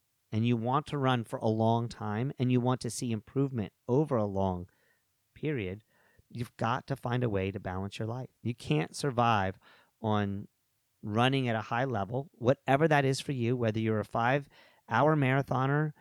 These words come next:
or a fifteen-minute five K person. It doesn't matter. You can't do it on four hours of sleep a night. It's, the body cannot recuperate and recover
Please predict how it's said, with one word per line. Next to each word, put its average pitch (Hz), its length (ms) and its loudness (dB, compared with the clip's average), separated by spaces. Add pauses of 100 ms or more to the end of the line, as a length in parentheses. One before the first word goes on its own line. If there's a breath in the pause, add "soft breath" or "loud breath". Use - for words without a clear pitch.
(280 soft breath)
or 120 120 4
a 117 40 2
fifteen-minute 139 760 0
five 131 300 -2
K 92 160 -12
person. - 420 -16 (140)
It 107 100 -10
doesn't 120 300 -2
matter. 123 300 -2
You 104 220 -8
can't 143 420 -4
do 120 200 2
it 123 140 2 (100)
on 101 320 0 (220)
four 113 340 2
hours 104 300 -2
of 113 80 -4
sleep 127 280 -6
a - 40 -4
night. 123 300 -10 (1000)
It's, 131 240 0
the 131 100 4
body 120 360 0
cannot 139 380 -4
recuperate 135 520 -2
and 135 80 -6
recover 139 500 -6